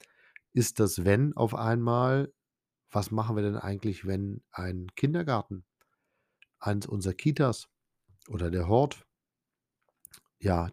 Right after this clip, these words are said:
die Mittel braucht für irgendwelche anderen Dinge, dann, äh, kann man auch nicht mehr sicher sein, dass alle neunzehn dann dafür stimmen werden,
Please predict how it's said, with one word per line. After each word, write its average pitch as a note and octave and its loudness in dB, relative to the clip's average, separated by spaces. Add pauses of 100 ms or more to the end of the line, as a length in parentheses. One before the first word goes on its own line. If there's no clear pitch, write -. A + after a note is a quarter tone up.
die F#2+ 2
Mittel F#2+ 4
braucht E2+ 2
für - -2
irgendwelche F2+ -4
anderen A#2 0
Dinge, E2 -2 (760)
dann, G2+ 6
äh, A#2+ -6
kann A2+ 0
man A#2+ 0
auch C3 0
nicht C3+ 4
mehr A2 4
sicher G2+ 0
sein, G2+ 0
dass F#2+ -4
alle G2 -4
neunzehn G2 0
dann F#2 -4
dafür F#2+ -2
stimmen G#2+ 0
werden, A2+ 2